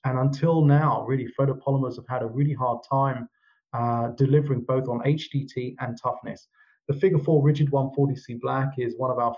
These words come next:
first, uh, uh, materials that is really a two-part material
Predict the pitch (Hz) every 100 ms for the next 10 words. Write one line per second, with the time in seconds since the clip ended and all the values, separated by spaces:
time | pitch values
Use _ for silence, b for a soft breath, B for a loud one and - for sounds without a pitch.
0 | - 135 127 - - _ _ b b b
1 | 127 120 120 - - 131 - 143 - 151
2 | 151 151 143 143 127 123 127 139 117 -
3 | 190 175 156 160 160 - 175 175 190